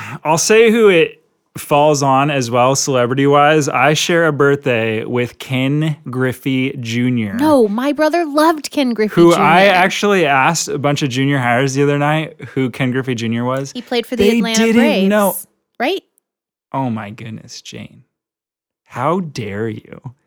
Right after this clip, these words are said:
Speaker 1: He
Speaker 2: I'm
Speaker 1: did
Speaker 2: wrong.
Speaker 1: not <laughs> play for the Atlanta Braves.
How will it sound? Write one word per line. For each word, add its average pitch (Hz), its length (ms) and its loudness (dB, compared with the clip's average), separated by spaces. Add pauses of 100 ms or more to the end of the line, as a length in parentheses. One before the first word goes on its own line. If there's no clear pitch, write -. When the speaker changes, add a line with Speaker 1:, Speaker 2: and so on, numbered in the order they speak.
(240)
Speaker 1:
He 185 100 4
Speaker 2:
I'm 202 60 4
Speaker 1:
did 214 80 6
Speaker 2:
wrong. 190 100 4
Speaker 1:
not 165 300 6
<laughs> - 80 2
play 208 200 6
for 214 140 4
the 208 200 4
Atlanta 151 440 0
Braves. 120 520 -6